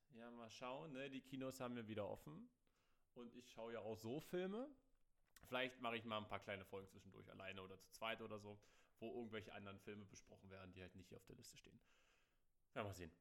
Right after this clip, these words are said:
Ne? Äh, wenn ihr da Vorschläge habt, hier, äh, könnt ihr mir die auch gern sagen, ne? Und dann, gut. Gut, okay, gut.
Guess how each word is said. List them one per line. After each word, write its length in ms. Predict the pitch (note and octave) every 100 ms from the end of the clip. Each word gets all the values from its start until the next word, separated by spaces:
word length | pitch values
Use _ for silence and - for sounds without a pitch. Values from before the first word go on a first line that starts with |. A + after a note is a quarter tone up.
| _ _ _ _ _ _ _ A2
Ne? 200 | G2 G2+ - _ _ _ _ _ A2
Äh, 200 | G#2+ G2+ - B2+
wenn 180 | G#2+ G#2
ihr 100 | G#2
da 200 | G#2 G2 G2+ -
Vorschläge 360 | G#2 G#2+ G#2
habt, 240 | G2+ - - -
hier, 300 | G#2 G2 G2+ - _ -
äh, 40 | G#2+ F#2+ -
könnt 140 | G2+ F#2+
ihr 80 | F#2
mir 120 | F#2+ F#2
die 100 | F#2+
auch 100 | -
gern 200 | F#2 F#2
sagen, 340 | - F#2+ F#2 F2+
ne? 120 | F#2
Und 140 | F#2 F#2
dann, 140 | F#2 G2 -
gut. 120 | - - - - - -
Gut, 120 | A3 A3+ -
okay, 280 | G3+ - B2 - -
gut. 100 | -